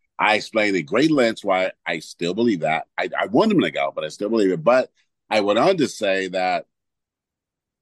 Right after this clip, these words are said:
while I don't know what's gonna happen to him,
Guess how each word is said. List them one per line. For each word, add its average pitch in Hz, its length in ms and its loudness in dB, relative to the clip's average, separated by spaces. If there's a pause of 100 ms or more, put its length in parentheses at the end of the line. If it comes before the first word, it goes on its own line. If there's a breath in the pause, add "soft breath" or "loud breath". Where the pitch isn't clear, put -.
(420)
while 101 680 0 (280)
I 90 80 -6
don't 95 180 -2
know 139 100 0
what's 135 120 -4
gonna 123 160 -4
happen 117 280 -4
to 98 120 -18
him, 101 440 -6